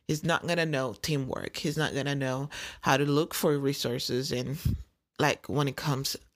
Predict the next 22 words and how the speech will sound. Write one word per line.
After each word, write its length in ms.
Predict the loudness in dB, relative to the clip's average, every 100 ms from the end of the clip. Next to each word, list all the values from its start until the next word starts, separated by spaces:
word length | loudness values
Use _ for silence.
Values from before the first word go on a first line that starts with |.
| 4
out 220 | 4 6
of 140 | 2 0
the 100 | 0
books, 580 | 2 0 -4 -8 -8 -10 _ _ _ _ _ _
like, 180 | -2 0
how 180 | 0 0
to 80 | 0
go 160 | -2
to 140 | -4 -2
people 460 | -2 0 0 -2
and, 300 | -2 -4 -4 -2
and 220 | 0 2
look 200 | 0 -2
for 220 | -4 -2
resources 600 | -2 0 0 0 -2 -4
and 120 | -4
all 160 | -2 -2
this 140 | -2
stuff. 260 | -2 -2 -2
Because, 280 | -2 0 0
you 60 |
know, 220 | 0 -2